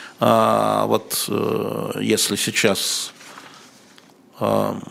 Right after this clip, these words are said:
будут какие-то еще сигналы, ну, в общем, не, в общем, это пока только одно. Не надо откладывать на завтра то, что можно сделать сегодня. Потому что завтра боссы могут что-нибудь такое ляпнуть,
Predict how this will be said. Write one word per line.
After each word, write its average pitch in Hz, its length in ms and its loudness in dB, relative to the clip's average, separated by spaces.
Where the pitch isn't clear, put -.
будут 98 280 -4
какие-то 110 360 0
еще 220 180 4
сигналы, 131 560 2
ну, 113 180 2
в - 20 8
общем, 123 240 2
не, 120 120 2
в 131 140 2
общем, 139 280 4
это 139 140 2
пока 139 200 6
только 131 260 6
одно. 95 240 0
Не 104 120 2
надо 120 220 4
откладывать 107 480 2
на 117 100 4
завтра 214 340 4
то, - 120 2
что - 180 0
можно 120 300 2
сделать 107 320 0
сегодня. 110 460 0
Потому - 60 -14
что 110 100 2
завтра 113 800 4
боссы 196 540 2
могут 113 200 0
что-нибудь 110 360 0
такое 110 520 4
ляпнуть, 123 520 4